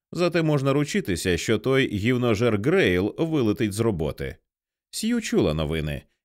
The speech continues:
як і решта школи Юена. «Татко подасть на них у суд», — вела далі Кріста,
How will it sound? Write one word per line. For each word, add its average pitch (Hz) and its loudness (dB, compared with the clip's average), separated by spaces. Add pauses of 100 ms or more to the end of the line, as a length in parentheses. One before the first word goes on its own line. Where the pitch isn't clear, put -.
як 190 -2
і 160 4
решта 151 0
школи 113 0
Юена. 85 -2 (640)
«Татко 143 -2
подасть 139 0
на 147 0
них 135 -4
у 156 -2
суд», — 151 -4
вела 92 0
далі 87 0
Кріста, 80 -2